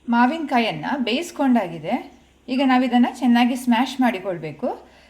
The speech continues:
ಸಿಪ್ಪೆಯನ್ನು ಕೂಡ ನಾವು ಸ್ಮ್ಯಾಶ್ ಮಾಡಿಕೊಳ್ಬೋದು. ನಿಮಗೆ ಸಿಪ್ಪೆ ಬೇಡ ಅಂತ ಇದ್ದರೆ ಅದನ್ನು ತೆಗೆದು ಸ್ಮ್ಯಾಶ್ ಮಾಡಿಕೊಳ್ಳುವ.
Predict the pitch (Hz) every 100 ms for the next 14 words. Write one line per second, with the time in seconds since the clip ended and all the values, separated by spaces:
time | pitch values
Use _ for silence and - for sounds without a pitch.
0 | - 285 269 339 330 311 254 254 247 269
1 | - 240 262 - 240 240 269 240 170 175
2 | 202 302 - - 262 262 262 240 247 226
3 | 247 262 240 214 175 214 - - - -
4 | 226 247 254 247 240 247 427 587 254 240
5 | 254 240 202 175 175 147